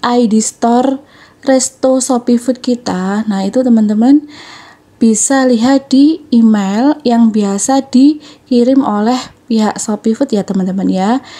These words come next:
Nah pertama-tama buka dulu Gmail teman-teman.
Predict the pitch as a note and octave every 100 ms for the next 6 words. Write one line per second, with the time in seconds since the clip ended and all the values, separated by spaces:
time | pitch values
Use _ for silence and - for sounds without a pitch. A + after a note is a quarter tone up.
0 | - - _ B3+ B3+ C4 C4 B3+ B3+ C4
1 | D#4 C#4+ A3+ A3 G3+ G3+ A3+ D#4 D#4 -
2 | - _ - A3+ G#3+ G#3+ G#3+ G#3 G3+ G3
3 | F3+ E3+ E3+ F#3+ B3+